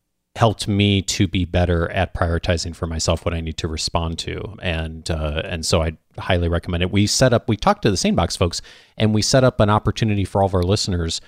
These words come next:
to try it out for a free trial and to get fifteen dollars off a plan. So if you wanna try it out, uh, the link will be in the weekly guide and on our notes, uh, for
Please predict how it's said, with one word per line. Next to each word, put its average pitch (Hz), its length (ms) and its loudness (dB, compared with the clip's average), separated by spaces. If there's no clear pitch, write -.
to - 100 0
try 92 260 2
it 90 40 0
out 95 160 2
for 92 140 0
a 82 40 0
free 95 220 -2
trial 90 400 -2
and 139 180 -4
to 127 60 -6
get - 160 -6
fifteen - 480 -4
dollars 98 320 -2
off 92 380 -4
a 107 80 -4
plan. - 340 -8
So - 260 -2
if - 160 -6
you 90 120 -4
wanna 95 200 -4
try - 300 -6
it 90 100 -4
out, 104 320 -6
uh, 85 280 -4
the 87 120 -4
link 92 280 -4
will 95 80 2
be 95 260 0
in 90 480 -2
the 90 80 -2
weekly 95 300 0
guide 92 420 0
and 87 160 -6
on 87 80 -4
our 85 120 -4
notes, 90 360 -4
uh, 85 120 -6
for 85 440 -4